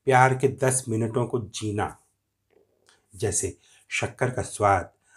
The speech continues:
आप किसी को नहीं बता सकते, उसे खुद अनुभव करना होता है, उसी तरह प्यार भी है। वो नमकीन है या मीठा,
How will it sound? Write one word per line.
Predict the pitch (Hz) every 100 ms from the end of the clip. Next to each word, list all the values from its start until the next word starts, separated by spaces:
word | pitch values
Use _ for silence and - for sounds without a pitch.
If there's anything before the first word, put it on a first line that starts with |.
| _ 110
आप | - -
किसी | 127 214
को | 151
नहीं | 107 104
बता | 98 98 92
सकते, | - - _ 127 - _ _
उसे | 113 - 135 - _
खुद | - 220 226 123
अनुभव | 120 117 120 113
करना | - 98 95 95
होता | 90 92 - 87
है, | - 143 - _ _ _ _
उसी | - 120
तरह | - 110
प्यार | - 101 95 90
भी | - 87 80
है। | - _ _ _ _ _ _ _ _ _ _ _ _ - _
वो | 120
नमकीन | 131 131 131 170 160
है | 160 175 170 -
या |
मीठा, | 104 110 110 123 113 -